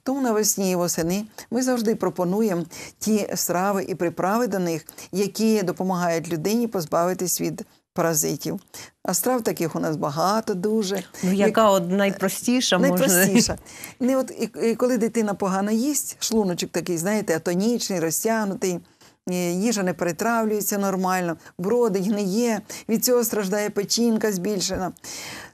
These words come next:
Speaker 1: Так, такий шлунок дуже добре піднімається, тонізується капустою.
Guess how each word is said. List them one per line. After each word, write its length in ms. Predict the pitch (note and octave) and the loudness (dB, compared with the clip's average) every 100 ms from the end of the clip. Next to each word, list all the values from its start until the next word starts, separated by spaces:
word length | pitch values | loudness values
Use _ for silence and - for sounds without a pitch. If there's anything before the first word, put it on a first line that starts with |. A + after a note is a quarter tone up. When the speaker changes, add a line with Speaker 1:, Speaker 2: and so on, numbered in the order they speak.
| _ | _
Speaker 1:
Так, 220 | G#3+ F#3+ | -4 -4
такий 340 | - G3 G#3+ F#3 | -4 -4 -2 -2
шлунок 440 | - E3+ A3 G#3 - | -2 0 2 0 -4
дуже 300 | C#3+ F#3 F3 | -4 -2 0
добре 540 | E3 D3+ A3+ F#3+ F3 D3+ - _ | 0 2 0 2 0 -2 -8 _
піднімається, 880 | - F3 G#3 F#3 E3+ F#3+ G#3+ - - | -4 0 0 2 2 2 0 -2 -4
тонізується 840 | - G3 F#3+ E3+ E3 F#3+ A3 F#3+ F#3 | -2 0 0 0 0 0 0 0 -4
капустою. 720 | E3 - D#3+ C#3+ - D#3+ D#3+ | -6 -6 -6 -4 -4 -2 -4